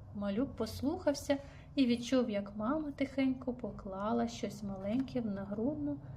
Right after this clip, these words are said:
кишеню його сорочки. «Тільки не заглядай до кишені, щоб сміливість не зникла», сказала мама і поцілувала єнотика.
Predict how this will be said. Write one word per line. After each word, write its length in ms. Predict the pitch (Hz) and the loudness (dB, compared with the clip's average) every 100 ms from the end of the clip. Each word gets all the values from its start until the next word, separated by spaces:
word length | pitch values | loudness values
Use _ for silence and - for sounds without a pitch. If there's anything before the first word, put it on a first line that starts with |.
| - - - | -12 -12 -4
кишеню 600 | 214 - 214 214 233 226 | -4 -4 -2 2 2 2
його 200 | 208 202 | 0 -4
сорочки. 680 | 214 - 214 208 202 - - - - - - - - - - - - - - - - - - - - | -4 -4 -4 -4 -6 -8 -10 -10 -8 -8 -10 -10 -14 -12 -10 -10 -12 -10 -10 -10 -10 -12 -12 -14 -2
«Тільки 340 | 302 302 320 | 0 2 4
не 120 | 302 | 4
заглядай 540 | 294 302 294 302 311 311 | 8 10 10 12 10 10
до 80 | 311 | 6
кишені, 720 | 320 - - 233 220 214 233 | 0 0 4 4 4 0 -4
щоб 240 | - 220 - | -2 -2 0
сміливість 640 | 233 220 208 220 269 - | -2 0 2 2 2 2
не 140 | 311 | 2
зникла», 540 | 285 269 233 - 208 208 - - | 4 4 4 2 -2 -2 -8 -12
сказала 480 | - 226 220 208 202 | -4 0 4 4 4
мама 340 | 196 233 285 | 2 4 4
і 60 | 240 | 4
поцілувала 760 | 233 220 220 202 190 190 220 | 0 -4 -2 -2 -2 0 0
єнотика. 720 | 226 226 220 190 - - 208 | 2 2 0 -2 -6 -8 -8